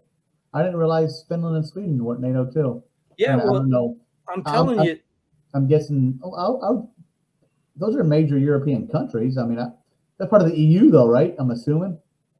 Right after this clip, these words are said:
Speaker 2: Probably.
Speaker 1: I don't know.
Speaker 2: I, I don't really, I don't really care what, what they are. I mean, I'd like to go to those countries, but, and I worked along with some Swedish people, Swedish police.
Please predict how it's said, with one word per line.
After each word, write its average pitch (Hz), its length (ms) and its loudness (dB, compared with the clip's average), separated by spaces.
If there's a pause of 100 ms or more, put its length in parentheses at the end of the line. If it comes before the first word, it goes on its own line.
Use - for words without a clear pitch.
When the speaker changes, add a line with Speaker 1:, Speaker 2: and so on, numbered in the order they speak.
(600)
Speaker 2:
Probably. 139 580 -6 (200)
Speaker 1:
I - 60 -12
don't 107 140 -8
know. 160 260 -6
Speaker 2:
I, 165 60 -12
I 165 40 -6
don't 165 120 -4
really, 151 220 -2
I 170 100 -2
don't 175 140 -6
really 156 160 -4
care 147 280 -4
what, 135 280 -6
what 143 200 -10
they 135 120 -10
are. 131 320 -12
I 165 40 -8
mean, 170 120 -4
I'd 156 80 0
like 175 180 0
to 135 80 -16
go 160 140 -4
to 175 80 -4
those 135 180 -6
countries, 135 420 -12
but, 131 220 -16
and 170 120 -4
I - 60 4
worked 185 280 0
along 160 240 -4
with 147 120 -6
some 135 140 -14
Swedish 160 480 -6
people, 143 360 -8
Swedish 151 420 -6
police. 156 440 -8